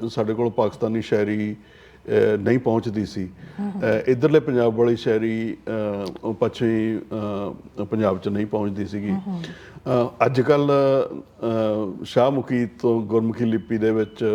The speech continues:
Speaker 1: ਸਕ੍ਰਿਪਟ ਕਰਕੇ ਲਿਖੀ। ਤੁਹਾਡੀ ਹੁਣ ਜਿਹੜੀ ਸ਼ੀਸ਼ਾ ਕਿਤਾਬ ਆ ਉਹ, ਅਹ,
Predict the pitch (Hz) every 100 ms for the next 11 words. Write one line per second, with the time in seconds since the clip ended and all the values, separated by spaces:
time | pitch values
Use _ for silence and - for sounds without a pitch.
0 | 107 104 - 101 - 101 110 95 - 113
1 | 107 107 80 - 110 101 - 107 101 104
2 | 104 135 107 107 113 107 120 107 117 95
3 | 107 98 104 104 104 107 110 104 104 -
4 | 107